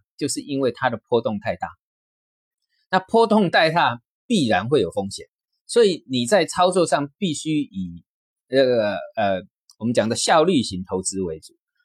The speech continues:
所以一旦产生了变化，那你必须要自己做一个准确的判断，啊，比如这，那个该留的就留，该砍的就砍。那股市就是这个样子，它是不留情面的，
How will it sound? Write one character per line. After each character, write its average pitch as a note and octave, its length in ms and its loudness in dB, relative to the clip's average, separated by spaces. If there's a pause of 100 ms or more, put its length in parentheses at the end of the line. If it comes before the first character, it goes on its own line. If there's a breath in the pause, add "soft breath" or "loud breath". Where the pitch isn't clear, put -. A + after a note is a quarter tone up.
所 A#3 160 4
以 C3+ 200 0 (100)
一 E3+ 100 -4
旦 E3+ 300 2 (340)
产 A2+ 180 2
生 F#3+ 200 2
了 F3+ 80 2
变 F#3 280 2
化， C#3 260 0
那 D#3+ 140 -4
你 G#2 220 -6 (240)
必 E3+ 180 0
须 D#3 140 -4
要 D3+ 160 6
自 D3+ 180 -8
己 F#2+ 260 -12
做 C#3 300 2
一 G#2 140 -6
个 F#2+ 200 0 (300)
准 F#2 160 -8
确 C#3 160 0
的 G#2+ 120 0
判 G2 240 -4
断， F2 160 -4 (500)
啊， F#2 240 -2 (280)
比 A#2 100 -2
如 C3+ 80 -4 (100)
这， E3 240 2
那 F3 140 0
个 C#3+ 200 4
该 D#3+ 200 2
留 C#3 160 0
的 A#2+ 100 2
就 D#3 120 -4
留， G2+ 300 -4 (120)
该 D3 160 2
砍 F#2 180 -14
的 G#2 100 -6
就 A#2+ 160 -2
砍。 - 140 -14 (600)
那 F3+ 120 -2
股 C3 240 0
市 A3+ 200 0
就 G3 140 2
是 D#3+ 120 -6
这 F3 140 -4
个 C3+ 120 -2
样 C3+ 220 0
子， F#2+ 160 -14
它 D3 140 -8
是 C#3 460 -2 (120)
不 G#3 100 2
留 A#2 180 2
情 F#2+ 260 -8
面 A#2 220 -4
的， E2 140 -18